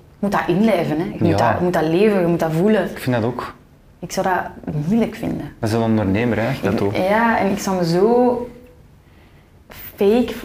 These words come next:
Speaker 1: voelen. Allee, no offense to de mensen die dat doen, maar ik zou dat zo...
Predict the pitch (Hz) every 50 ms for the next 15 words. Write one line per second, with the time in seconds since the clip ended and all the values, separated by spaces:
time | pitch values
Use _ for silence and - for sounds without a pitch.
0 | - - - - - 240 254 277 269 - - 233 226 220 - 214 196 214 247 269
1 | 262 - 269 285 302 285 285 - 240 214 214 214 233 226 254 226 220 190 180 170
2 | 170 226 262 262 214 - - 240 233 - - 262 233 208 190 - - - - -
3 | 175 170 196 196 196 190 185